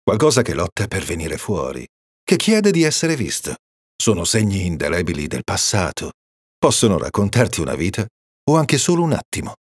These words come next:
Possono rappresentare un ideale o un'emozione.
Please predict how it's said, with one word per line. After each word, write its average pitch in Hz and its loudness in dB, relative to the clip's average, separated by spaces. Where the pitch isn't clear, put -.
Possono 120 8
rappresentare 104 4
un 76 0
ideale 76 -2
o 67 -6
un'emozione. 71 -4